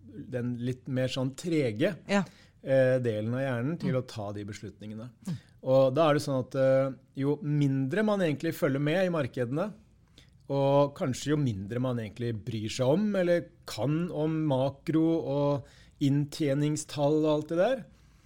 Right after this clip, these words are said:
Speaker 1: jo bedre er det, fordi jo færre anledninger får amygdala til å trigge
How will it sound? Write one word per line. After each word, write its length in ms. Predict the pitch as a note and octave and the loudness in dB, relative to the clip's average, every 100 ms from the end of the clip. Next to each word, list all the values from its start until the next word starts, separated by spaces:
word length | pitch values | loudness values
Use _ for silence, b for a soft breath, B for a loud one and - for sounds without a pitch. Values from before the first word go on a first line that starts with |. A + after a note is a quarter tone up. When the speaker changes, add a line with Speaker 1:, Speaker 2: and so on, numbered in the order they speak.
| b b - - - | b b -20 -10 0
Speaker 1:
jo 140 | G3 | 0
bedre 400 | B2+ A#2 A2 C3 | 2 0 0 2
er 160 | C#3 D3+ | 2 4
det, 220 | B3+ B3 | 4 2
fordi 240 | - F#3 E3+ | 2 2 4
jo 140 | F3+ | 2
færre 500 | E3+ - C#3 G2+ D3 | -2 -2 -2 0 0
anledninger 600 | D3 A#2 G#2+ A2+ C3 D3 | 0 -2 -2 -4 -4 -4
får 260 | - C3 A#2+ | -4 -2 0
amygdala 640 | B2+ G#2 G2 A2+ C#3 D3 | 0 -2 -4 -4 -2 -2
til 120 | D3 B2+ | -2 -4
å 100 | B2+ | -4
trigge 640 | D3 A2+ F#2+ A2 B2 | -4 -4 -4 -4 -4